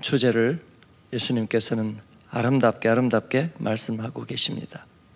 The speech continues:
마태복음은 예수님께서 메시아, 이 백성을 구원할 하나님 나라의 왕이요 통치자임을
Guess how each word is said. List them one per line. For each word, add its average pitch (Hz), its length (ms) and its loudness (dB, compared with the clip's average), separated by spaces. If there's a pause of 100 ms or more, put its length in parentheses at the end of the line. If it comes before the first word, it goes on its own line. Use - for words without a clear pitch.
(720)
마태복음은 196 1120 8 (680)
예수님께서 147 920 6 (2250)
메시아, 135 580 6 (1600)
이 160 80 4
백성을 156 680 6
구원할 127 680 4 (500)
하나님 220 400 4
나라의 156 520 6 (840)
왕이요 135 600 6
통치자임을 117 1400 2